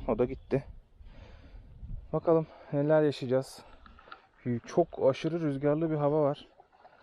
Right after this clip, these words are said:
Rüzgarın almadığı şu an tek bölge burası. Buraya geldik. Buradan, e,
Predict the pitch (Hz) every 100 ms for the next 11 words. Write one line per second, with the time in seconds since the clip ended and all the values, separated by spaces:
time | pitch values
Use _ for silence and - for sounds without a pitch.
0 | _ - _ _ 127 131 151 156 156 160
1 | 151 151 151 - 151 147 165 156 147 131
2 | 120 135 - _ _ _ _ _ _ _
3 | - 147 131 147 143 139 139 131 104 117
4 | - - _ _ _ _ _ _ _ _
5 | _ _ _ _ - 143 139 123 139 -
6 | 113